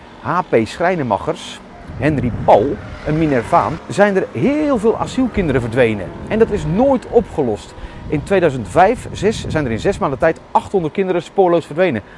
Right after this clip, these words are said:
Het staat gedocumenteerd in een krant. Er is nooit onderzoek naar gedaan. Ik wil dat er alsnog onderzoek wordt gedaan naar die achthonderd kinderen van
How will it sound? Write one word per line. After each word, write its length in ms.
Het 120
staat 200
gedocumenteerd 640
in 60
een 100
krant. 280
Er 100
is 160
nooit 300
onderzoek 400
naar 160
gedaan. 260
Ik 140
wil 140
dat 140
er 80
alsnog 380
onderzoek 340
wordt 140
gedaan 220
naar 120
die 140
achthonderd 440
kinderen 320
van 160